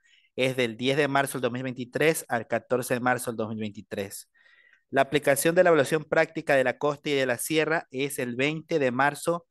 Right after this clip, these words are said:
del dos mil veintitrés hasta el treinta y uno de marzo del dos mil veintitrés. La reprogramación de la evaluación práctica es del seis de abril del dos mil veintitrés al diez de abril del dos mil veintitrés.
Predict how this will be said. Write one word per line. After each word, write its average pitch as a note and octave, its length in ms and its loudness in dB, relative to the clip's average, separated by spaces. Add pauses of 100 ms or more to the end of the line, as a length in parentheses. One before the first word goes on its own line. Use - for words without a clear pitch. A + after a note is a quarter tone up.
(340)
del B2 180 -2
dos A#2+ 160 2
mil C3 140 -4
veintitrés C#3+ 720 0
hasta B2 260 -4
el A#2 100 -4
treinta A#2+ 400 -2
y A#2+ 120 0
uno C3+ 180 -2
de C3+ 140 4
marzo B2+ 420 -2
del A#2 160 0
dos A2 80 -6
mil A#2 140 -4
veintitrés. G#2+ 760 -8 (560)
La B2+ 140 2
reprogramación C#3+ 1040 2
de F#3+ 80 4
la F3+ 80 4
evaluación D3+ 380 0
práctica E3 760 -4 (380)
es C3+ 240 -4
del C3+ 160 -2
seis C#3+ 240 -2
de D3 60 2
abril C#3+ 260 0
del C#3 140 -2
dos C3 100 -2
mil C3+ 80 -6
veintitrés D3 640 0
al A#2+ 220 -2
diez A#2+ 260 -2
de C3 60 0
abril B2+ 360 -2
del A#2 200 -4
dos A2 160 -6
mil A2 100 -6
veintitrés. G#2 760 -12